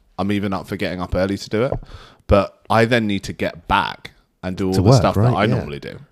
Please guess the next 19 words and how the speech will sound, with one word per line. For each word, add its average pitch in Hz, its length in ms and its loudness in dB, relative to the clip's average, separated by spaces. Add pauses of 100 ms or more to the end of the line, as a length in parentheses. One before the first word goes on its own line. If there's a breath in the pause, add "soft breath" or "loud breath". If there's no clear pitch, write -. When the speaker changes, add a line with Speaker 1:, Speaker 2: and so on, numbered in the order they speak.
(140)
Speaker 2:
Uh, 104 280 -2 (240)
you 185 120 -4
live, 208 180 -4
hang 131 180 -6
on, - 120 -12
that's 165 160 -8
a, 202 100 -6 (440)
that's 175 160 -10
a, 131 80 -8 (540)
at 110 80 2
least 135 280 0
a 85 60 -4 (280)
forty-minute 92 420 -6
walk, 98 240 -8
isn't 90 100 -8
it, 98 80 -8
for 107 80 -10
you 117 140 -2
guys? 156 240 2